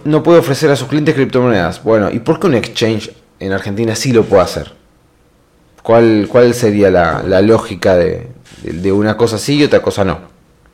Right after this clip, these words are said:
¿Cómo está registrado uno y otro? No sé, la verdad ahí ya desconozco, es una pregunta abierta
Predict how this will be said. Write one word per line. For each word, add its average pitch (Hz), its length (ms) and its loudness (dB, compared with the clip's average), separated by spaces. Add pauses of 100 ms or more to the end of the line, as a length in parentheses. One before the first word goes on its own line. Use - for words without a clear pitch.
(520)
¿Cómo 120 240 2
está 120 160 0
registrado 123 560 4
uno 123 120 2
y 135 80 4
otro? 151 500 4 (280)
No 117 220 -2
sé, 113 320 -2 (240)
la 98 100 -2
verdad 117 300 4
ahí 110 240 -2
ya - 440 0
desconozco, 101 580 -4
es 90 120 -6
una 101 160 -2
pregunta 101 400 2
abierta 117 600 2